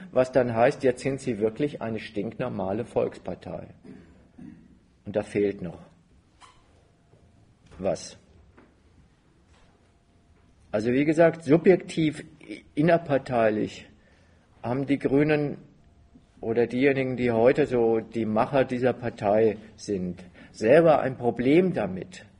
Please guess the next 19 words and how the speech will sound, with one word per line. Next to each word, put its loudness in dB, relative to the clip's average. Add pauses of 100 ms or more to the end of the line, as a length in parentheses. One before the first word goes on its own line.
(360)
distanzieren -4
sich -6
ja 2
auch -4
oft -2
genug -8
davon, -8 (400)
dass 0
sie 0
immer 2
noch -2 (760)
häufig 4 (300)
als 4
ein 2
verlängerter 2
Arm 4 (180)
irgendeiner 2
Anti-Bewegung -4
gelten. -8